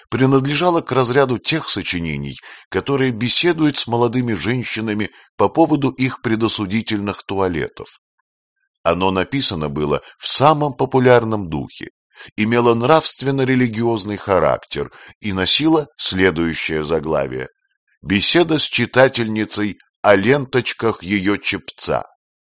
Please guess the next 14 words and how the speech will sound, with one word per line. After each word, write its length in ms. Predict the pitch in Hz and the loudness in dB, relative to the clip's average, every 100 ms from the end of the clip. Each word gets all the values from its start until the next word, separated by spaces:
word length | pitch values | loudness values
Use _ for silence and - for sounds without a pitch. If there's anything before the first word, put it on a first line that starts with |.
| _ _ - | _ _ -6
«Миледи 680 | 107 120 127 143 127 135 139 | 0 2 4 2 2 0 0
благодарит 760 | 110 131 131 143 160 160 113 73 | 0 2 2 4 4 4 2 0
вас 220 | 90 78 | 0 2
за 140 | 78 | -2
внимание 800 | 82 85 85 104 123 76 53 50 _ _ _ _ | -4 -4 -2 0 0 -2 -10 -16 _ _ _ _
и 60 | 104 | -4
приглашает 840 | - 117 117 123 - 180 165 139 | 0 2 4 4 4 0 0 2
вас 300 | 131 143 120 | 2 2 2
на 160 | 127 | -2
завтрашний 640 | 120 156 156 139 127 135 147 | 4 4 4 -2 -4 -4 -6
полдник 640 | - 104 92 82 80 85 - | -2 2 2 2 -4 -6 -10
к 80 | 71 | -12
двум 340 | 73 98 104 | -6 -2 -2
часам», 640 | - 120 - 87 71 60 | -4 -4 -2 0 0 -2